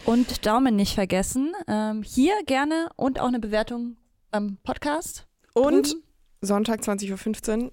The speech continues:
Speaker 2: Ähm,
Speaker 1: Und
Speaker 2: hier.
Speaker 1: Newsletter auch noch abonnieren. <laughs> Also es gibt
Speaker 2: Alles
Speaker 1: viel zu
Speaker 2: durch
Speaker 1: tun.
Speaker 2: die Bank weg.
Speaker 1: Danke euch, dass ihr wieder reingeschaut habt und, äh, trotz dieser ganzen technischen, kleineren Probleme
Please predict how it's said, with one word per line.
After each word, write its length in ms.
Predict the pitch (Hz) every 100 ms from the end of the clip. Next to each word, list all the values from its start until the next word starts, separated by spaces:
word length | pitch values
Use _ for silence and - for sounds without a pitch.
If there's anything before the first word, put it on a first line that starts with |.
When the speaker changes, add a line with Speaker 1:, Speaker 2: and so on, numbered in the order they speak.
| -
Speaker 2:
Ähm, 440 | 190 180 180 185 - - - - - -
Speaker 1:
Und 200 | 269 359
Speaker 2:
hier. 100 | - - -
Speaker 1:
Newsletter 720 | 262 311 392 294 294 294 294
auch 140 | 254 294
noch 160 | 285
abonnieren. 440 | 269 254 254 262 277 269 294
<laughs> 200 | - -
Also 240 | 240 226
es 80 | 226
gibt 100 | 185
Speaker 2:
Alles 380 | 185 175 170 -
Speaker 1:
viel 160 | 302 311
zu 80 |
Speaker 2:
durch 140 | 220 233
Speaker 1:
tun. 100 | 254
Speaker 2:
die 60 |
Bank 300 | 190 180 180
weg. 140 | 175 180 - - _ _ _ _ -
Speaker 1:
Danke 300 | 233 320 -
euch, 280 | 240 277
dass 160 | - 262
ihr 80 | 240
wieder 400 | 240 226 226 208
reingeschaut 420 | 220 277 277 269
habt 260 | 285 - -
und, 260 | 226 233
äh, 180 | - 208
trotz 240 | - 240
dieser 200 | - 220
ganzen 260 | 208 202 220
technischen, 600 | 220 214 214 214 202 202 - -
kleineren 480 | - 190 214 196 185
Probleme 560 | - 180 170 180 185